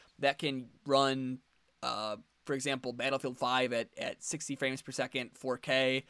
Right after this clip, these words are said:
um, these kind of dips are a little bit surprising. Uh, the game is certainly playable. Uh, I, I don't know how the console ports are, but on P C it's certainly playable. You might just have to lower specs a little bit more than, than you might, uh,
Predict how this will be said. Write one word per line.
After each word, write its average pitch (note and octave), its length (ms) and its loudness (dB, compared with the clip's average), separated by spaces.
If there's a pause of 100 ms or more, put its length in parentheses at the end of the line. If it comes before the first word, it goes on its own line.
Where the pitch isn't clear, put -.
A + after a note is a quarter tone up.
(320)
um, A#2 460 -4 (160)
these D#3 260 0
kind F#3 220 -2
of F3+ 100 -2
dips B3+ 220 2
are C4+ 100 6
a C4 60 6
little C4 200 2
bit G#3+ 140 -2 (160)
surprising. A#3+ 680 -2 (100)
Uh, E3 140 4
the G3 80 2
game B3 180 0
is A3+ 100 0
certainly B3+ 280 0
playable. A#3 480 2 (380)
Uh, C#3+ 240 4
I, D3 200 4
I F#3 40 6
don't G#3+ 140 4
know G#3 120 2
how F#3+ 120 4
the F#3+ 80 4
console F#3 320 -2
ports E3+ 340 0
are, D3+ 360 0
but F3+ 100 2
on D#3+ 120 0
P F3+ 100 -4
C F3 180 -4
it's C#3 120 -6
certainly F3 240 -4
playable. D#3+ 440 0 (300)
You E3+ 120 0
might F3+ 180 6
just F3+ 120 -2
have E3+ 100 -2
to D#3 40 0
lower D3 260 4
specs - 300 -6
a D3 40 -4
little C#3 140 0
bit A#2+ 120 -4
more C3 160 -2
than, B2+ 300 -6
than A#2+ 140 -8
you A#2+ 120 -6
might, A2+ 380 -6
uh, G#2 180 -2